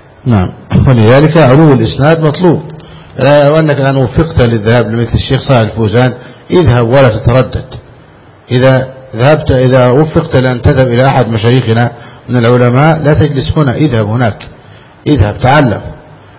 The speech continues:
وحتى يعلو سندك، سندك في العلم. لو ييسر الله لك ذلك، توكل على الله، ارحل،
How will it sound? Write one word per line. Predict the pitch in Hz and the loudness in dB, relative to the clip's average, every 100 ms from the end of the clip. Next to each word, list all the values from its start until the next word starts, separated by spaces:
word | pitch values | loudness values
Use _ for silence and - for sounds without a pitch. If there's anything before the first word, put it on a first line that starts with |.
| - | -12
وحتى | - 151 139 143 131 | -8 -2 -2 0 2
يعلو | 156 143 135 123 | 2 2 2 2
سندك، | 156 135 107 - - - | 2 0 -2 -6 -12 -2
سندك | 151 135 113 | 0 0 -2
في | 113 | -2
العلم. | 120 120 104 80 - - - - - - - - - - - - - | 2 2 0 -4 -14 -20 -20 -20 -20 -20 -20 -20 -20 -20 -20 -20 -6
لو | 123 135 | 0 2
ييسر | 156 143 - 127 | 4 4 2 0
الله | 123 120 | 0 0
لك | 120 117 | 0 0
ذلك، | 110 151 175 170 | 0 2 0 0
توكل | 180 170 - | 0 0 0
على | 123 117 | -2 -2
الله، | 113 95 - - - - - - - - - - - | -2 -4 -8 -20 -20 -20 -20 -20 -20 -20 -20 -20 -6
ارحل، | 160 - 113 | -2 0 0